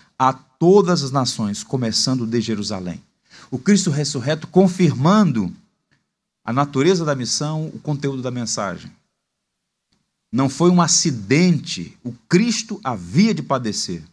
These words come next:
E mais, ressuscitar dentre os mortos ao terceiro dia. Em seu nome é pregado arrependimento. O primeiro sermão de Jesus continua sendo o sermão da igreja. "Arrependei-vos e crede no evangelho."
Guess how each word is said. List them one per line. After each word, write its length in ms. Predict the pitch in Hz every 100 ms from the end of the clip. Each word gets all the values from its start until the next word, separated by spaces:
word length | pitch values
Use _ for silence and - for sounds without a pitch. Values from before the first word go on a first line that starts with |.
| _ _ _
E 60 | 120
mais, 460 | 123 156 95 - - _ _ _
ressuscitar 720 | 82 120 214 214 180 180 170
dentre 180 | 165 160
os 60 |
mortos 600 | 147 156 143 - - - -
ao 80 | 117
terceiro 340 | 131 175 175
dia. 400 | 156 226 196 - - _ _ _ _ _ -
Em 100 | 127
seu 220 | - 143
nome 420 | 120 131 139 143
é 80 | 120
pregado 440 | - 113 104 113 104
arrependimento. 960 | 101 - 120 120 127 160 120 - - _ _ _ _ _ _ _ _ _ _ _ _
O 40 |
primeiro 260 | 107 131 151
sermão 320 | 143 120 131
de 100 | 117
Jesus 380 | 123 110 135 143
continua 320 | 131 127 127
sendo 140 | 127
o 40 | 120
sermão 260 | 117 110
da 80 | 113
igreja. 340 | 101 90 87
"Arrependei-vos 640 | 87 110 - 110 117 135 120
e 60 |
crede 260 | 113 113 104
no 100 | 107
evangelho." 460 | 101 98 85 85